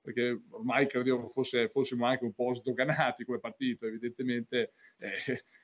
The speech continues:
nelle zone, diciamo, dove c'è una, come posso dire, una resistenza molto più forte dal punto di vista della, del vecchio andamento politico, eh, è un po' più difficile togliere, eh, questa, questa visione negativa dell'avversario.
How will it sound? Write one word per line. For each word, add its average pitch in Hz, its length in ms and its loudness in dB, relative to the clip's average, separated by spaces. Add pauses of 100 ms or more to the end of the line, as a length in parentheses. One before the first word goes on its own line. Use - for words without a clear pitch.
nelle 131 360 2
zone, 147 300 6
diciamo, 143 420 4
dove 127 200 0
c'è 135 380 2 (340)
una, 135 500 2 (160)
come 143 120 -8
posso 147 220 0
dire, 120 460 2
una 139 160 0
resistenza 139 600 0
molto 139 260 2
più 127 120 -2
forte 135 480 4
dal 113 200 -4
punto 123 240 -4
di 117 120 0
vista 127 300 0
della, 113 240 0
del 107 200 -2
vecchio 131 360 2
andamento 120 460 0
politico, 131 640 2 (240)
eh, - 420 -4
è - 120 -2
un - 60 2
po' 120 80 -2
più 135 120 4
difficile 120 580 4
togliere, 110 640 2 (100)
eh, 117 220 0 (180)
questa, 117 540 6
questa 127 240 0
visione 127 420 6
negativa 123 520 2
dell'avversario. 113 800 0